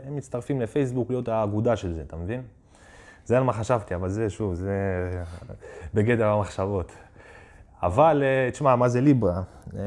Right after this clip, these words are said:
זה גם איזה סוג של קונספט של, אה, מטבע דיגיטלי קריפטוגרפי, ש-, ההבדל בינו לבין ביטקוין, תשמע, הרעיון יכול להיות נחמד מאוד, אבל הרעיון בינו לבין ביטקוין זה, ההבדל בינו לבין ביטקוין זה שלביטקוין אין שליט,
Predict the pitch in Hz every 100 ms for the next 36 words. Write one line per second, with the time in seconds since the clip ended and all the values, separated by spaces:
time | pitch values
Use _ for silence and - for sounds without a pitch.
0 | 107 110 113 110 110 110 110 107 151 202
1 | 208 185 160 - 143 165 - 131 135 135
2 | 120 120 98 - 98 98 95 95 95 95
3 | 104 113 113 107 101 92 - - 98 98
4 | 98 117 117 104 101 90 92 92 98 85
5 | 85 95 95 - 85 87 87 87 85 80
6 | - _ - - - - - - - -
7 | - - 92 131 147 127 135 156 147 139
8 | 139 165 131 123 139 127 120 127 117 131
9 | 123 117 107 147 127 135 110 87 87 95
10 | 101 107 120 117 123 120 120 117 120 139
11 | - 117 117 107 98 98 104 104 107 135
12 | 104 101 120 117 104 110 107 139 143 117
13 | 104 101 - 98 95 107 120 113 117 110
14 | 104 98 107